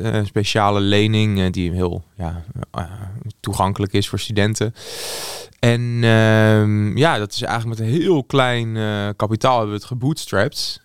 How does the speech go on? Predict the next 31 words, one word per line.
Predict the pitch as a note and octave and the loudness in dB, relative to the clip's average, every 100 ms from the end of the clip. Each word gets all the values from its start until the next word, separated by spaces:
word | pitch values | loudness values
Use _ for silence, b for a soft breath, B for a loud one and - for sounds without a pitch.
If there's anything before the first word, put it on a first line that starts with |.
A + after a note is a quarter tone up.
| _ _ | _ _
Ik | A#2 | -4
vind | - G2 | -2 -2
ook | G2+ | 0
dat | G2+ | 2
dat | G2+ G2 G#2 | 2 0 2
de | A2 | 4
manier | G#2 G#2+ G#2 G2+ | 4 4 4 4
is, | A#2 - - A2 | 2 -2 -6 -2
eh, | G#2+ G2+ G2+ G2+ | 0 2 2 0
om | G#2 | -2
hem, | G2+ G2 | -4 -2
eh, | G2 F#2 G#2 | -2 -2 0
ja, | G2+ F2+ | 0 0
een | G2 | -2
I | |
T-bedrijf | F#2+ G2+ G2+ G#2 F#2 | -2 0 0 0 -2
groot | - A2+ | 0 -2
te | G#2 | 0
maken. | G2 F#2 C#3 E3 B B B B B | -2 -2 -2 -6 B B B B B
En | - A#2+ | -2 0
toen | C3 | 2
het | A#2+ | 2
gewoon | B2 A2 | 2 0
tractie | D3 F#3 - B2 | 0 -2 -2 -2
had | G#2 | -2
en | G#2+ | -4
toen | A2+ | -8
we | A2+ | -6
omzet | C#3+ C#3+ B2 G#2+ | -2 0 0 0
gingen | A2+ G#2 | -4 -2
draaien, | A2 G#2 G2+ F#2+ | 0 0 0 -4